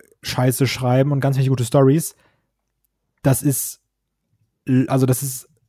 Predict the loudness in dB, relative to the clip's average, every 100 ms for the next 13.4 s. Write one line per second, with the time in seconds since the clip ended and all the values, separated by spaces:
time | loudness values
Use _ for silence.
0 | _ -2 0 0 0 0 0 -6 -4 2
1 | 4 4 2 2 2 2 2 0 -2 0
2 | 0 -2 -2 0 0 -6 _ _ -16 -2
3 | 2 4 4 2 4 4 4 2 0 -2
4 | -8 -16 _ -4 0 0 -2 -4 -6 -4
5 | -2 -2 0 -2 0 -2 -2 0 0 0
6 | -4 -2 -2 -2 -6 _ _ _ _ _
7 | _ 2 2 2 2 2 0 -8 _ _
8 | _ _ _ _ 0 0 -2 -2 -6 0
9 | 2 2 2 0 0 0 -2 -2 0 -2
10 | -2 -4 0 2 2 0 -4 -2 -4 -4
11 | -6 -8 -10 -14 _ -20 _ -6 -6 -6
12 | 2 4 4 0 -2 0 2 4 2 4
13 | 2 2 -2